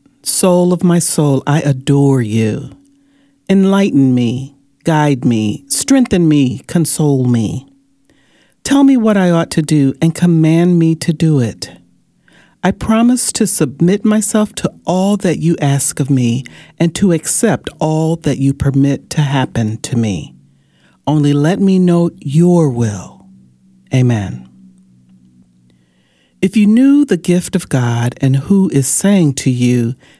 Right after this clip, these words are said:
"Give me a drink," you would have asked him, and he would have given you living water.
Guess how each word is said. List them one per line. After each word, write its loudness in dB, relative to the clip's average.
"Give 0
me 4
a 2
drink," 0
you 4
would 0
have -4
asked -2
him, -2
and 0
he 2
would 2
have -4
given 2
you 0
living 0
water. -4